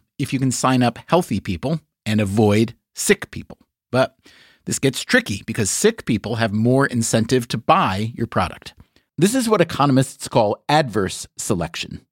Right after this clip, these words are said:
when your selection process gets overrun by exactly the people you don't want. If you have ever lived in a New York City co-op apartment building, you are familiar with adverse selection. The people who most want to serve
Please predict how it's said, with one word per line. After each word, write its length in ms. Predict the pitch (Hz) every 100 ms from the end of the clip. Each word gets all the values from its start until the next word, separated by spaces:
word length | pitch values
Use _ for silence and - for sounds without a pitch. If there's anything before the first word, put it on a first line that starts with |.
| _
when 260 | 104 110 107
your 160 | 110
selection 540 | 107 123 120 160 180 156
process 420 | - 107 - 117
gets 180 | 123 - -
overrun 760 | 143 151 135 123 110 92 107 - _ _ -
by 120 | 110
exactly 540 | 101 92 107 123 -
the 120 | 123 110
people 440 | 104 95 104 107
you 140 | - 120
don't 300 | 110 185 -
want. 200 | - - _ _ _ _ _ -
If 140 | 110
you 140 | 135 147
have 120 | 143
ever 200 | 151 139
lived 400 | 131 139 135 -
in 140 | 120
a 40 | 110
New 140 | 113
York 160 | 123 117
City 220 | - 107
co-op 580 | - - 135 143 - - -
apartment 380 | - 123 139
building, 420 | 165 175 180 202 202
you 160 | - 120
are 80 | 107
familiar 760 | - 139 139 170 170 101 78 _
with 160 | - 123 -
adverse 360 | 92 78 -
selection. 540 | - 82 80 - - 95 _ - _ -
The 80 | 131
people 280 | 202 208
who 120 | 180 151
most 420 | 135 170 190 -
want 280 | 180 175 -
to 80 |
serve 480 | 131 - 147 147 143